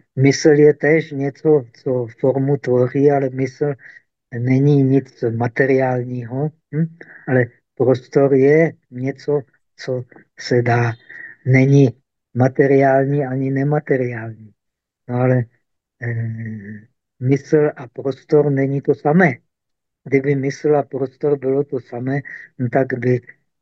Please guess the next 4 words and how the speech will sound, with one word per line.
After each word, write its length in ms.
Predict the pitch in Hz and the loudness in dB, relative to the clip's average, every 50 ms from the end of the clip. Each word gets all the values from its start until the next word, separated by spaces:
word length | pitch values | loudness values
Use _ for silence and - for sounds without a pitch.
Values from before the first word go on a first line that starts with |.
| _ | _
eh, 500 | - 120 117 117 113 113 113 110 110 113 | -10 -8 -6 -6 -6 -6 -8 -10 -12 -8
vysvobození 840 | 113 120 120 - - 147 135 131 127 127 127 120 131 127 127 127 127 123 | -4 -4 -2 0 2 4 4 4 2 2 0 2 2 0 2 2 0 0
nebylo 360 | 123 123 123 127 127 127 123 | 0 -2 -2 -2 -2 -2 0
možné. 460 | 127 143 147 - 156 139 127 117 | 0 0 0 0 0 0 -2 -2